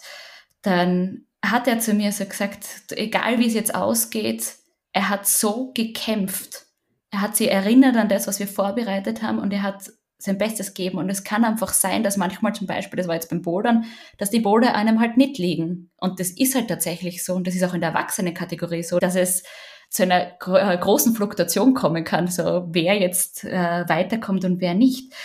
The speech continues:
Und er sagt, er hat in dem Moment das Gefühl gehabt, er hat alles gegeben und auf das ist er besonders stolz, weil egal wie es jetzt ausgeht, er hat einfach für sich voll viel lernen können und da kann er sicherlich auch für nächste Wettkämpfe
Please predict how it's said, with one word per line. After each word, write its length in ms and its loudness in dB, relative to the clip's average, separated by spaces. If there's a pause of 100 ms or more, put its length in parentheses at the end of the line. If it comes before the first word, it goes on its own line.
(340)
Und 520 2 (180)
er 140 -2
sagt, 320 0
er 80 0
hat 80 0
in 120 0
dem 160 4
Moment 280 6
das 140 -4
Gefühl 260 -2
gehabt, 380 -4
er 100 -4
hat 160 -6
alles 360 2
gegeben 800 0 (300)
und 300 0
auf 120 -4
das 220 0
ist 80 -2
er 80 0
besonders 400 -2
stolz, 340 0
weil 100 2
egal 280 -2
wie 40 2
es 100 -2
jetzt 160 -4
ausgeht, 640 0 (140)
er 100 -4
hat 100 2
einfach 220 0
für 140 -6
sich 420 -4 (120)
voll 260 -2
viel 200 -2
lernen 340 0
können 360 -4
und 160 -8
da 40 -4
kann 180 -4
er 80 0
sicherlich 300 -2
auch 80 -6
für 120 -6
nächste 320 -2
Wettkämpfe 680 -6